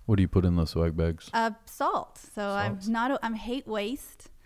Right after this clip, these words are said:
Speaker 1: Uh-huh.
Speaker 2: I'm not into stress balls and things that I know I'm gonna throw in my trash.
Speaker 1: Sure.
Speaker 2: So I, uh, my husband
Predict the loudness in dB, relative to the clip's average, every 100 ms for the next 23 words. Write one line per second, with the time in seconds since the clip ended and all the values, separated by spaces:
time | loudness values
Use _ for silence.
0 | -4 2 4 4 -2 -8 -6 -4 -4 -4
1 | -6 -4 -6 -4 -4 -2 -2 -6 -8 -8
2 | -8 -8 -6 -6 -6 -6 -6 -6 -6 -8
3 | -8 -8 -6 -8 -8 -8 -6 -6 -8 -14
4 | -4 -2 -2 -6 -12 -8 -4 -2 -2 -4
5 | -6 -8 -8 -8 -4 -4 -4 -8 -6 -6
6 | -6